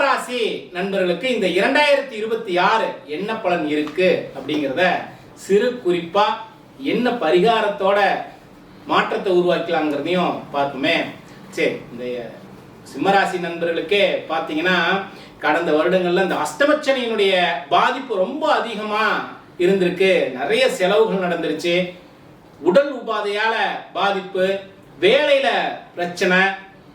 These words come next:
பல குழப்பங்கள், மனோரீதியாவும் ஒரு நெருக்கடியான சூழ்நிலை, இப்படியெல்லாம் கடந்த வருடத்துல பல சிக்கல்களை எல்லாம் அனுபவித்த சிம்மராசி நண்பர்களுக்கு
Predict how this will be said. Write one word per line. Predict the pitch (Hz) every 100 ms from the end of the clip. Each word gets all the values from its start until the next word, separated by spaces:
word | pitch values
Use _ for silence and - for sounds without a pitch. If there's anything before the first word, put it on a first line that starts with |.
| - - -
பல | 240 311 -
குழப்பங்கள், | 269 285 262 208 180 - - - - - -
மனோரீதியாவும் | 175 214 277 302 269 233 226 220 269 233 - -
ஒரு | 170 175
நெருக்கடியான | 190 247 247 226 220 233 208 202
சூழ்நிலை, | 208 190 180 180 - 180
இப்படியெல்லாம் | - 175 220 254 208 233 254 -
கடந்த | - 175 175
வருடத்துல | - - - 262 196
பல | 214 262 -
சிக்கல்களை | 254 - 311 294 269 247
எல்லாம் | 254 277
அனுபவித்த | 220 214 208 196 233 254 254 - - - - -
சிம்மராசி | 285 311 294 269 247 220
நண்பர்களுக்கு | 214 208 202 196 -